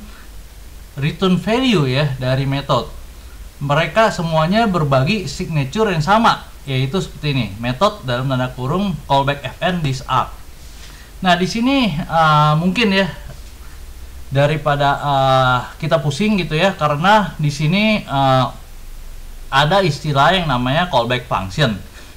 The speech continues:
Tapi khusus untuk di array ini, callback functionnya sudah spesial, sudah custom, bukan seperti konsep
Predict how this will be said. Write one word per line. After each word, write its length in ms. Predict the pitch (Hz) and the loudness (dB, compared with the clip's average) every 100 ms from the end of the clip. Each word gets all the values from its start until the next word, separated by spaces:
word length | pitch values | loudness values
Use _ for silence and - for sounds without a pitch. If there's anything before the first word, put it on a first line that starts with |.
| - | -2
Tapi 320 | 151 151 233 | -2 0 0
khusus 320 | 196 - - | 0 0 -4
untuk 320 | 165 156 180 | -2 -2 -2
di 160 | 180 165 | -4 2
array 480 | 165 165 160 160 220 | 2 4 4 4 2
ini, 480 | 220 139 127 139 135 | 2 2 2 0 -4
callback 400 | - 143 147 143 | 0 0 2 0
functionnya 560 | 151 143 135 151 220 226 | 0 0 0 0 0 -2
sudah 240 | 156 135 | 0 -2
spesial, 800 | 131 - 143 - 208 160 160 156 - - | -2 -2 -2 2 6 6 6 2 -8 -16
sudah 320 | - 147 131 | -6 0 0
custom, 480 | 156 151 - 170 113 - - - - 151 | 2 -2 2 2 2 -2 -16 -18 -6 0
bukan 320 | 156 208 214 | 2 2 2
seperti 400 | 175 151 147 214 | 0 -4 -4 0
konsep 480 | 151 139 165 208 | 2 2 2 -2